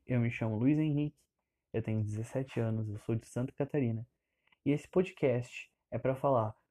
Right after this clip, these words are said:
sobre cultura geek, séries, quadrinhos, filmes e et cetera. Eu me inspirei nos youtubers Rino, do canal Nerd All Stars,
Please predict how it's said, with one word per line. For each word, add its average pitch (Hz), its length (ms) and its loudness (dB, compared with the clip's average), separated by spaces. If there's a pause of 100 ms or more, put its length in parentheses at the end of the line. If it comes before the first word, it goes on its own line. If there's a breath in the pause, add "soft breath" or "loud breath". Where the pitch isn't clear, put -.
(140)
sobre 113 160 0
cultura 160 380 2
geek, 151 340 0 (240)
séries, - 680 0
quadrinhos, 139 580 0 (1040)
filmes 170 560 6
e 147 220 0
et 139 80 -2
cetera. - 260 -6 (880 loud breath)
Eu 123 120 6
me 143 100 6
inspirei 151 320 2
nos 170 160 4
youtubers 151 540 4
Rino, 156 320 4
do 113 100 -4
canal 110 320 0
Nerd 135 340 0
All 127 60 4
Stars, - 560 -2